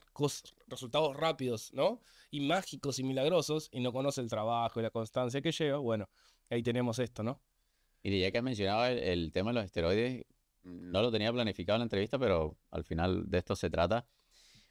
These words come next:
Speaker 2: Me gustaría meterme un poco allí porque, claro, yo he tenido la oportunidad de conocer mucha gente que ha competido y siempre me, me...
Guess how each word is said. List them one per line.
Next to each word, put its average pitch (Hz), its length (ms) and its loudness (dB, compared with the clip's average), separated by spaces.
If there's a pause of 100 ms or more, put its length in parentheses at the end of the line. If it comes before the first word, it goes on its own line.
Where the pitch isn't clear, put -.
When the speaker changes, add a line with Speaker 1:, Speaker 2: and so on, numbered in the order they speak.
Speaker 2:
Me 92 100 -2
gustaría 107 260 2
meterme 139 280 0
un 143 80 -2
poco 143 220 0
allí 131 180 2
porque, 127 360 -2
claro, 135 360 2
yo 98 280 0
he 135 240 0 (120)
tenido 131 200 0
la 135 60 2
oportunidad 120 380 0
de 120 40 2
conocer 98 280 -2
mucha 117 240 -2
gente 110 180 0
que 92 60 4
ha 92 60 4
competido 120 640 0 (400)
y 95 140 -4
siempre 123 360 0
me, 123 320 2
me... 92 840 -2